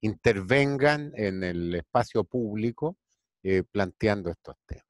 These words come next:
Eso es central, eh, ponerlo. En segundo lugar,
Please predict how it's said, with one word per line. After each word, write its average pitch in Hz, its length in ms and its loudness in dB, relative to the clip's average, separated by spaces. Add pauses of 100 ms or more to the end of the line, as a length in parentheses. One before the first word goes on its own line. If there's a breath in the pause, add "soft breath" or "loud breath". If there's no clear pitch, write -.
Eso 107 380 -8
es 101 160 -4
central, 101 560 -2
eh, 87 160 -2
ponerlo. - 440 -16 (640 loud breath)
En 120 300 0 (300 soft breath)
segundo 170 480 0
lugar, 156 380 0